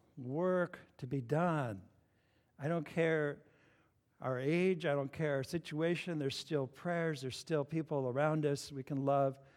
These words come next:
until the day Jesus takes us home. We still have a job. There's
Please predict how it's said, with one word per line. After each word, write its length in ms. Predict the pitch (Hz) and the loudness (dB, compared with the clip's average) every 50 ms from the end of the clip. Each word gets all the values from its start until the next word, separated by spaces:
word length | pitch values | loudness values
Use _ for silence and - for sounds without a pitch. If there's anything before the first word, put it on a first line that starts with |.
| - - _ _ _ - | -20 -20 _ _ _ -8
until 480 | 143 135 - - - 190 180 180 180 | -6 -6 -4 0 4 6 6 6 4
the 160 | 160 151 156 139 | 2 0 -4 0
day 380 | 131 165 160 160 160 156 156 | 2 4 4 4 4 4 2
Jesus 540 | 143 123 151 147 143 135 123 131 131 - - | 0 0 -2 -2 -2 -2 -4 -6 -8 -8 -6
takes 300 | - 151 131 120 - - | -6 -4 -4 -4 -6 -8
us 140 | 123 113 - | -10 -10 -10
home. 340 | - 120 104 101 92 87 - - _ _ - | -10 -10 -10 -10 -10 -14 -18 -20 _ _ -12
We 80 | - 131 | -12 -10
still 220 | - - 170 170 | -8 -4 -2 -2
have 200 | 156 165 160 139 | 0 0 -2 -2
a 60 | 139 127 | -2 -4
job. 400 | 117 127 113 104 98 92 92 - _ _ _ _ _ _ _ _ _ _ _ _ _ _ _ _ _ _ _ _ _ _ _ _ - | -4 -6 -8 -8 -10 -12 -16 -18 _ _ _ _ _ _ _ _ _ _ _ _ _ _ _ _ _ _ _ _ _ _ _ _ -2
There's 300 | 143 147 131 - - | 0 0 0 -2 -8